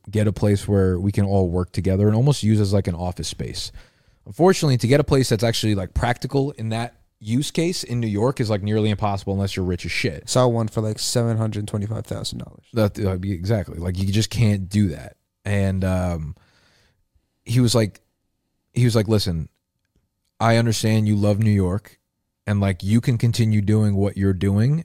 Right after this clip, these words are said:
Speaker 1: and be fine for the next X number of years, and you can kinda, like, drag everybody along with you at your pace.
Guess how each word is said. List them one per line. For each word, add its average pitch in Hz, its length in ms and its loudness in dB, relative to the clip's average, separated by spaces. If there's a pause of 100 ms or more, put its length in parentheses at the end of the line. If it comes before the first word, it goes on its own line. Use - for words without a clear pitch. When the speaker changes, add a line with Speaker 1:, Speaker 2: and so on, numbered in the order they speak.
Speaker 1:
and 104 180 0
be 101 100 2
fine 104 520 0
for - 140 -6
the 98 100 0
next 98 360 -2
X 101 220 -4
number 101 240 2
of 87 80 -2
years, 101 320 2
and 98 140 0
you 95 100 0
can 98 140 -4
kinda, 104 160 0
like, 95 180 -2
drag 95 380 0
everybody 107 480 2
along 117 320 0
with 101 160 -2
you 101 120 2
at 98 120 -2
your 95 160 0
pace. 113 500 -2